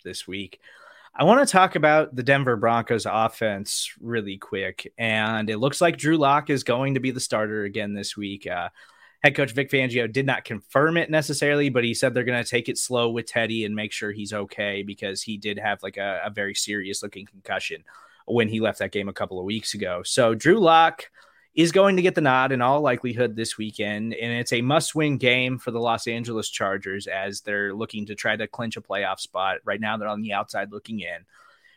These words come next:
And somehow Drew Lock made the Broncos offense even worse last <laughs> week than it had been with Teddy, because at least with Teddy, like, you know, the pass catchers, as talented as they are, they just were not producing. Teddy cannot get them the ball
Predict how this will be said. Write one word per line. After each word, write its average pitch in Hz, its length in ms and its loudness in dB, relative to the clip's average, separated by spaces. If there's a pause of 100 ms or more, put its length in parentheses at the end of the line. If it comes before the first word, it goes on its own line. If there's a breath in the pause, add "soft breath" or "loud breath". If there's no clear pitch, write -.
And 180 140 8
somehow 262 300 8
Drew 202 260 4
Lock 165 360 8
made 151 260 4
the 156 60 4
Broncos 139 440 2
offense 131 580 2
even 139 440 -4
worse - 760 -2
last 110 400 -2
<laughs> - 0 -
week 117 500 -4
than 143 140 0
it 131 180 -4
had 151 260 2
been 139 300 2 (340 loud breath)
with 151 200 6
Teddy, 143 380 2
because 147 340 0
at 165 100 0
least 254 260 2
with 190 140 2
Teddy, 185 380 4
like, 151 320 0 (420 soft breath)
you 151 80 4
know, 156 320 4
the 151 140 -2
pass 190 340 0
catchers, 160 560 -2
as 127 200 -4
talented 165 600 -2
as 147 160 -4
they 143 160 0
are, 113 420 0
they 123 100 -4
just 139 280 -4
were 147 140 -2
not 147 240 -2
producing. 120 640 -6
Teddy 131 240 -6
cannot 123 380 -6
get - 180 -10
them 131 140 -2
the 117 80 -4
ball 110 380 -2